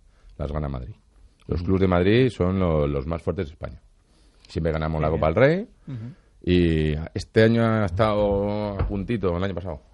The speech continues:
Speaker 1: ha est-, estuvimos a puntito de perderlo por, contra Barcelona, pero, pero lo volvimos a ganar. Pero sí,
Speaker 3: Ujú.
Speaker 1: Madrid es una, es una potencia en el esgrima.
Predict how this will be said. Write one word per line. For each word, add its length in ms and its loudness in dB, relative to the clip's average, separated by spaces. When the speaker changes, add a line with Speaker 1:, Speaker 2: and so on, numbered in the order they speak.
Speaker 1:
ha 80 -12
est-, 140 -14
estuvimos 400 -12
a 40 -14
puntito 280 -8
de 60 -4
perderlo 360 -6
por, 380 -8
contra 260 -10
Barcelona, 460 -8
pero, 400 -8
pero 120 -6
lo 100 -2
volvimos 340 -4
a 40 -12
ganar. 200 -6
Pero 180 -6
sí, 80 -6
Speaker 3:
Ujú. 200 -10
Speaker 1:
Madrid 420 -6
es 140 -4
una, 160 -8
es 180 -12
una 100 -8
potencia 300 -12
en 60 -12
el 80 -12
esgrima. 260 -16